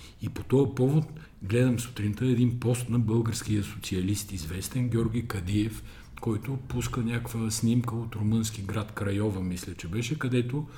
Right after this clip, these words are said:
също както в Страсбург са си направили града прекрасен с коледна украса.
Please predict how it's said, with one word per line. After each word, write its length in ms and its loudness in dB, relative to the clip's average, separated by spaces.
също 400 0
както 380 -2
в 60 -8
Страсбург 560 -4
са 120 -10
си 140 -4
направили 520 -2
града 360 -4
прекрасен 600 -2
с 180 -8
коледна 400 0
украса. 480 -4